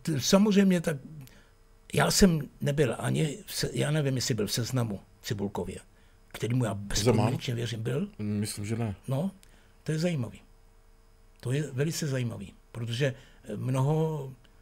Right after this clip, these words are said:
Speaker 1: eh, lidí, kterým jsem nějak věřil, tak tam bylo, ale já jsem tam nebyl a to je podstatný, sice z toho nic nemám, ale já jsem ho dokonce volil,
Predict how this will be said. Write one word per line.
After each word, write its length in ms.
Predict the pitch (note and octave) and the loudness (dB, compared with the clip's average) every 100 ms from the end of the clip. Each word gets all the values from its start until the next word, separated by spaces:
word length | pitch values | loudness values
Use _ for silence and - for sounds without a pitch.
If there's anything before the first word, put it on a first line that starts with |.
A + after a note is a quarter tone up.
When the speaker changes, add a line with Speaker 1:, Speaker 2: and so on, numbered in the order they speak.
| - - | -20 -12
Speaker 1:
eh, 280 | G#3+ A#3 - | -8 -4 -2
lidí, 360 | C3 B2+ D3 E3 | -2 -2 -2 -4
kterým 360 | - C#3 C3+ | -6 -6 -4
jsem 400 | - B2 A2 G2 | -2 -2 -2 -6
nějak 200 | A2+ G#2 | -6 -6
věřil, 400 | G2+ G#2 C3 C#3 | -4 -2 -2 -2
tak 180 | D3 D3 | -2 -4
tam 180 | C3+ C#3+ | -2 0
bylo, 300 | F3 A#2+ - | 0 0 -4
ale 140 | G3+ | -6
já 140 | G#3+ E3+ | -2 2
jsem 200 | G#3+ G#3 | 2 4
tam 160 | E3 | 2
nebyl 280 | C3+ A#2+ A#2 | 0 -2 -4
a 40 | |
to 100 | - | -2
je 100 | C3 B2 - - - | -4 -4 -18 -20 -6
podstatný, 600 | C3+ - E3 - D#3+ - | -4 2 0 0 -4 -4
sice 320 | - - B2 B2+ | -2 0 0 -2
z 100 | - | 2
toho 120 | C#3+ | 2
nic 280 | C3 - B2+ | 2 -2 -2
nemám, 500 | B2 G#2 G#2 C#3+ G3 - - - | -2 -2 -2 -4 -6 -12 -18 -14
ale 280 | - B2+ B2+ B2 - - - - - - - - - - | -2 0 0 -4 -20 -20 -20 -20 -20 -20 -20 -20 -16 -2
já 140 | B2+ | 0
jsem 120 | D3 | 4
ho 80 | E3 | 2
dokonce 320 | E3+ F#3+ F3 | 2 0 2
volil, 420 | F3 F#3 D3 G#2 | 2 2 0 -2